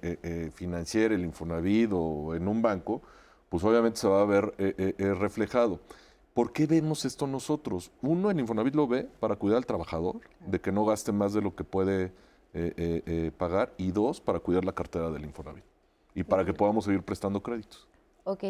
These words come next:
Speaker 2: también nos dice Marta Leticia Sánchez, ¿los ba-, los bancos también dan créditos para construcción?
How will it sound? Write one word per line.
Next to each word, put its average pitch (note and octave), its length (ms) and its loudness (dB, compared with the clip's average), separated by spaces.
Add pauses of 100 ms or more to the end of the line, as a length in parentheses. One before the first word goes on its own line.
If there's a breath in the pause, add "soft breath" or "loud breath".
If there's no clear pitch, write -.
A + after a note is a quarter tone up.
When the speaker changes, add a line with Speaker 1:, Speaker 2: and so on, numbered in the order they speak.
(120)
Speaker 2:
también G#3 260 0
nos A3 140 -2
dice G#3 220 -2
Marta F#3 320 -2
Leticia F#3 420 -4
Sánchez, F#3 500 -8
¿los G3+ 220 -2
ba-, C4 260 2
los A3 200 0
bancos B3+ 340 -2
también G3 260 -4
dan F#3+ 120 -6
créditos F#3 460 -4
para - 220 -6
construcción? E3+ 680 -10